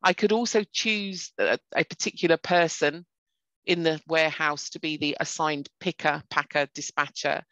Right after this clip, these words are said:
I can also mark it as being ready to pick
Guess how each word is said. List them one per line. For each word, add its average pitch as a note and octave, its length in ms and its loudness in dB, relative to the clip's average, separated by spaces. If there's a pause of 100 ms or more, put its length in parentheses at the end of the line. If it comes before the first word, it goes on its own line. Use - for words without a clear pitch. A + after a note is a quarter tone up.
(260)
I F#3+ 60 0
can G#3 140 2
also A3 260 2
mark G#3+ 480 2
it - 140 -2
as E3+ 140 -8
being E3+ 340 -4 (200)
ready F3+ 380 2
to - 140 0
pick - 280 -2